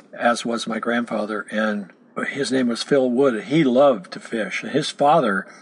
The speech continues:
had been a doctor and had fished in the nineteen twenties and thirties, and he had seen the,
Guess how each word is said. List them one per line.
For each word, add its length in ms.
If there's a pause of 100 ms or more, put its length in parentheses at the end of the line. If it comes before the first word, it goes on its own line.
(200)
had 100
been 160
a 80
doctor 480
and 160
had 180
fished 340
in 100
the 80
nineteen 440
twenties 440
and 120
thirties, 460 (680)
and 180
he 140
had 180
seen 600 (720)
the, 180